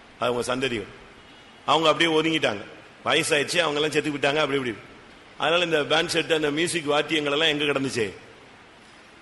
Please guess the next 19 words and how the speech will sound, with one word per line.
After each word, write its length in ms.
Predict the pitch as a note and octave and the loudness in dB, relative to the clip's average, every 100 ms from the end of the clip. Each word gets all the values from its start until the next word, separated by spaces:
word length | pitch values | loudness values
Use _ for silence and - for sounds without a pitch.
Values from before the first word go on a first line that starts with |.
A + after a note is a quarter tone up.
| - | -6
ஃபைத்தம்ல 340 | - D#3+ D#3+ D#3+ | 0 2 2 2
அங்கங்க 300 | D#3 D#3+ E3 | 2 0 0
கிடந்துச்சு. 400 | D3+ D3+ D#3 C#3 | 0 0 0 0
அதை 200 | D#3+ D3+ | 0 0
பராமரிக்க 520 | - C#3 E3 D#3 C#3 | 0 0 2 0 -2
இல்லாம 380 | D3 C#3+ C3+ D#3+ - - - - - - | 0 0 0 -2 -6 -18 -20 -20 -20 -4
அதை, 200 | D3 D#3+ | 2 4
அதை 100 | F3 | 6
வாசிக்க 380 | E3+ E3+ F3 D#3+ | 6 4 2 -2
தெரிஞ்சவெல்லாம் 300 | E3 D#3+ E3+ | 2 2 4
எங்க 160 | D#3+ E3 | 4 2
கொண்டு 160 | D#3+ | 0
போயிட்டான்? 320 | D#3 C#3+ A#2+ F#2 - - - - - - - - - - - - - | 2 2 0 -2 -12 -20 -20 -20 -20 -20 -20 -20 -20 -20 -20 -20 -8
வீட்டுக்கு 280 | F#3+ G3+ | -4 -2
கொண்டு 140 | F3+ D#3+ | -4 -2
போயிட்டான். 180 | D3+ C#3 - - - - - - - - - - - - - - - - - | -2 -4 -8 -20 -20 -20 -20 -20 -20 -20 -20 -20 -20 -20 -20 -20 -20 -20 -18
ம். 160 | A2+ G#2 - - - - - - | -18 -18 -20 -20 -20 -20 -20 -12
பாஸ்டர் 440 | - D3+ D3+ D3+ C#3+ | -2 -2 0 -2 0
வந்தாரு, 340 | C#3+ B2 A#2+ | 0 0 -4